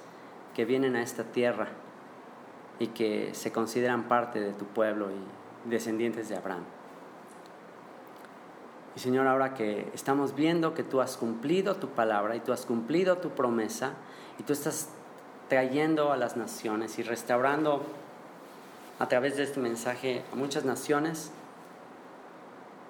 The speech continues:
es tiempo ahora, Señor, de que hagas volver el corazón de los padres a los hijos y los hijos a los padres. Antes de que venga el reino,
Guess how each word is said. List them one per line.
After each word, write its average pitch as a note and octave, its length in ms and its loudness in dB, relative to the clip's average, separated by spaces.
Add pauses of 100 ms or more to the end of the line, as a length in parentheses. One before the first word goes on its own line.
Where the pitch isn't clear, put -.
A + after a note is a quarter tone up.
(680)
es C3+ 100 -2
tiempo C#3 280 2
ahora, B2+ 280 4
Señor, B2+ 400 0 (140)
de G#2+ 280 -2 (220)
que B2+ 100 4
hagas C3 220 4
volver A2+ 300 2
el A#2 100 -2
corazón G#2+ 360 -2
de A2+ 80 0
los - 200 -6
padres A#2 420 0
a F#2+ 40 -8
los F#2+ 240 -10
hijos - 360 -10
y F#2+ 40 -10
los - 200 -12
hijos F#2 220 -12
a F#2 60 -8
los - 180 -12
padres. - 460 -12 (640)
Antes C#3+ 320 4
de C3+ 100 2
que A#2+ 120 0
venga B2+ 480 2 (1400)
el G#2+ 120 -4
reino, B2 400 2